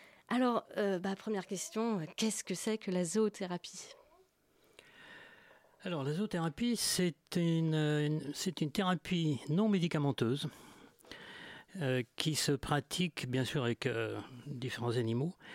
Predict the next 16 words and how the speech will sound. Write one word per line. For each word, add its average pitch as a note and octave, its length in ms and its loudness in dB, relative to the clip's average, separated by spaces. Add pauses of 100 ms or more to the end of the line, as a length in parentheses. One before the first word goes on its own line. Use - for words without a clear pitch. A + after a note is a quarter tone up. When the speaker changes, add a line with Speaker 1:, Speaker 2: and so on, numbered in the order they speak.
(220)
Speaker 2:
Mais B2 160 0
ce - 160 -4
qui D3 180 -2
est C3+ 60 0
surtout D#3 280 -4
important, D3 360 -2
c'est C#3 200 -2
qu'elle C3 280 0
est C3 160 2
d'abord, B2 560 0
c'est - 100 -4
pas D#3 140 0
une D3 80 2
médecine B2+ 500 2 (240)
du C3 160 -2
tout. C#3+ 220 -2